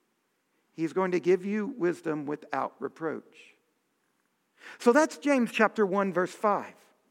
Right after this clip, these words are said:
That's how God gives wisdom when you need it and you ask for it. Number one, he will give it generously. Number two, he will give it to everyone. And number three, there's not gonna be a lecture involved.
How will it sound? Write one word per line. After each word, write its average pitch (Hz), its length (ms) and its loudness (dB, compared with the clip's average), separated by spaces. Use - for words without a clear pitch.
That's 233 320 0
how 202 280 4
God 196 480 2
gives 180 280 2
wisdom 180 560 2
when 247 180 6
you 349 120 2
need 247 280 4
it 202 200 4
and 226 180 6
you 277 120 6
ask 226 300 2
for 147 200 -2
it. - 60 -14
Number 156 260 0
one, 220 240 4
he 220 120 4
will 185 120 4
give 170 180 2
it 156 120 0
generously. 233 680 0
Number 170 240 2
two, 233 420 -2
he 156 120 2
will 185 120 2
give 170 140 2
it 185 140 -2
to 180 160 -2
everyone. 214 540 2
And 190 180 -4
number 175 200 0
three, 208 440 0
there's 156 160 -6
not 196 160 2
gonna 190 160 0
be 180 100 4
a 165 60 4
lecture 156 420 -2
involved. - 340 -16